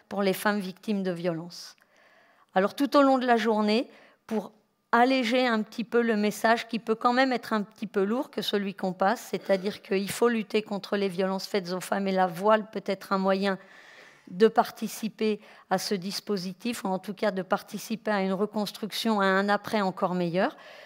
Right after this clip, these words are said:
Et puis on parle beaucoup de mixité, on parle beaucoup de choses qui ne se font pas forcément bien en faveur des femmes, des choses qui sont encore difficiles.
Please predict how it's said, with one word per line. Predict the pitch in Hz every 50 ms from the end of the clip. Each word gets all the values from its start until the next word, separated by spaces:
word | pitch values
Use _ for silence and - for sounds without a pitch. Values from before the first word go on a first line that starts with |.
| - - _
Et | 185 180
puis | - - 233
on | 214 196
parle | - 233 208 220
beaucoup | 202 185 226 226 - 262
de | 233 226
mixité, | 220 226 214 - - - 226 208 - - 220 214 226 254 - - - - - _
on | - 190
parle | 180 - 220 214 214
beaucoup | 190 175 196 262 254 254 - 269 233
de | 220 233
choses | 220 - - 247 240 240 -
qui | - 233 220
ne |
se | 208 - - 233
font | 214 - 220 214 214 202 - - _ _
pas | 247 240
forcément | 233 - 240 - - - - 220 214 214 214
bien | 208 196 226 214 214
en | 196
faveur | - - 214 202 202 214 196 180
des | 190 196
femmes, | - - - 202 208 226 208 185
des | 202 214 196
choses | - - 220 220 -
qui | - 220
sont | - - 226 208 208 -
encore | 214 - - 226 196 190
difficiles. | 185 208 190 - 214 196 - - 247 269 320